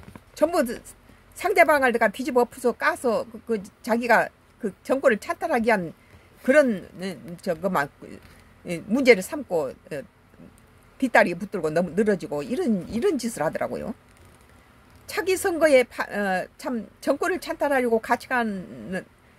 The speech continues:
어, 그 지금 민주당이 보여주고 있는 태도는 나라를 뒤집어서라도 정권을 찬탈하려고 같이 가는, 예, 민주당의 타-, 차기 선거의 파멸을 예고한다고 볼 수 있습니다. 이런 가치관 가지고는 안 돼요.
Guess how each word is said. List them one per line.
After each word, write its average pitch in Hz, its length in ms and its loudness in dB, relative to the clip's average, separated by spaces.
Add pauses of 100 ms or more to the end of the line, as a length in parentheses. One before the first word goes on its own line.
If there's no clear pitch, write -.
(220)
어, 185 340 2
그 233 480 2
지금 277 220 -4
민주당이 269 420 0
보여주고 262 320 0
있는 220 140 0
태도는 202 480 -4
나라를 294 360 0
뒤집어서라도 233 840 -2
정권을 226 400 -2
찬탈하려고 196 800 -2
같이 - 260 -4
가는, 202 320 -2 (600)
예, 170 240 -4 (120)
민주당의 233 720 0
타-, - 140 -10 (300)
차기 302 400 -6
선거의 220 540 -4 (100)
파멸을 214 460 -2
예고한다고 190 420 0
볼 160 120 -4
수 - 100 -14
있습니다. - 300 -10
이런 233 220 -4
가치관 269 420 -4
가지고는 240 260 -4
안 135 80 -4
돼요. - 300 -8